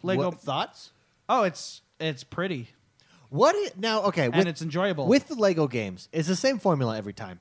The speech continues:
Speaker 2: But do they improve or ch-, or improve things enough to keep you buying the next iteration?
Speaker 1: So I'm still on the campaign. So, um,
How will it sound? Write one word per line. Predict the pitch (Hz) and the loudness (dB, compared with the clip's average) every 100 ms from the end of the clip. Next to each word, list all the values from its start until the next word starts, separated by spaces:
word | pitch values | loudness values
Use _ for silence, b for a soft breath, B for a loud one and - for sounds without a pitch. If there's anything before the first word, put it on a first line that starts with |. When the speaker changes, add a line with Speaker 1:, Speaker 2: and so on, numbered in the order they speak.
| _ - - 127 | _ -20 -16 2
Speaker 2:
But | 196 - - - _ - - - - | 2 2 -10 -20 _ -20 -20 -20 -10
do | 175 233 | -6 -4
they | 214 185 190 185 185 185 - _ | -2 0 0 0 -4 -6 -14 _
improve | 127 117 - - 185 233 247 247 - | -10 -10 -14 -8 -6 -6 -8 -10 -10
or | 113 | -10
ch-, | 127 - - | -10 -14 -10
or | 139 139 | -8 -6
improve | 151 123 180 220 | -8 -6 -4 -4
things | - 208 202 180 | -6 -10 -8 -10
enough | - 135 139 151 - | -8 -4 -2 -2 -6
to | 131 | -12
keep | - 156 139 | -8 -8 -6
you | |
buying | 123 120 110 | -6 -6 -8
the | |
next | 104 104 107 - _ | -8 -10 -10 -18 _
iteration? | 127 113 95 - 117 b b _ | -10 -8 -10 -12 -20 b b _
Speaker 1:
So | - 202 | -2 0
I'm | 202 240 | 0 -4
still | - 233 | -2 -2
on | 208 | -2
the | 190 | -4
campaign. | - 170 151 143 139 165 170 _ - | -6 -6 -6 -8 -8 -10 -12 _ -12
So, | - 151 143 147 | -4 -2 -2 -4
um, | 143 135 131 131 127 | -6 -6 -6 -8 -10